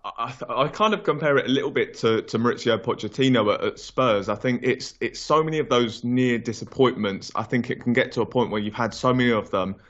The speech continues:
that you just kind of need a refresh and maybe a change of manager. Um, I think it's, it's harsh in a way to just put the blame on the manager, as, as, as James said. They have had lots of injuries this year.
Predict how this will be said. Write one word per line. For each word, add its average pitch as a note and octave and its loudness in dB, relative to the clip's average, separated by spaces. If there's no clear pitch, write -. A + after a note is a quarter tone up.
that A2 -4
you B2 2
just C3+ 0
kind B2+ 2
of A2 0
need A2 -2
a G#2 -2
refresh A2 -2
and G#2 -4
maybe A2+ 0
a G2 -2
change G#2+ -4
of G2 -6
manager. G#2 -2
Um, G2+ 0
I - -12
think D#3+ -2
it's, B2+ -4
it's B2+ 0
harsh D#3+ 0
in C3+ -2
a B2+ 2
way C3 4
to C3+ -6
just C3 0
put A#2+ 2
the A#2 2
blame A#2 2
on G#2+ 0
the A2 -2
manager, A2+ -2
as, A2+ -8
as, G#2+ -8
as G#2 -4
James G#2+ 0
said. A2 0
They - 0
have A2+ -4
had G2+ -2
lots - -2
of G#2 -4
injuries G2 -4
this F#2+ -4
year. G2 2